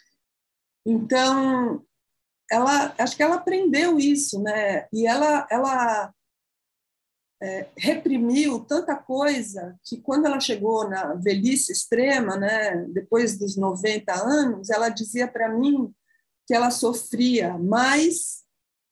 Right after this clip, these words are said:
agora do que antes. Porque as coisas todas que ela reprimiu começaram a voltar.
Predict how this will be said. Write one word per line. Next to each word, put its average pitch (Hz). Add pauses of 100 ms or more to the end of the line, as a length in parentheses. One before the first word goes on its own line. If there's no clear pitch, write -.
(320)
agora 214 (320)
do 240
que 285
antes. 196 (880)
Porque 240
as 240
coisas 294
todas 254
que 240
ela 220
reprimiu 214
começaram 269
a 247
voltar. 247